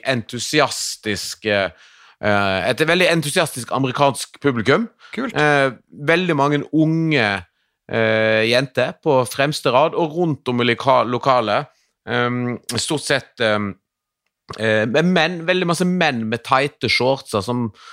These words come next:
Speaker 1: da kom
Speaker 2: <laughs>
Speaker 1: reisende opp ifra området vi bor i, Chelsea,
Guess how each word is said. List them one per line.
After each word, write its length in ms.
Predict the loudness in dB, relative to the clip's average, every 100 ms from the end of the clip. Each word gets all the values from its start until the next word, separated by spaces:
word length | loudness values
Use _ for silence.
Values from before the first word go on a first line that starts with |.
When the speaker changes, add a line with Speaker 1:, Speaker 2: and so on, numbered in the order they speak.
| -4
Speaker 1:
da 80 | -2
kom 220 | 2 2
Speaker 2:
<laughs> 140 | 2 0
Speaker 1:
reisende 400 | 0 0 -2 0
opp 200 | 0 2
ifra 200 | 0 2 2
området 400 | 4 4 4 4
vi 160 | 2
bor 240 | 0 -2 -4
i, 60 |
Chelsea, 580 | 0 0 0 -2 -4 -4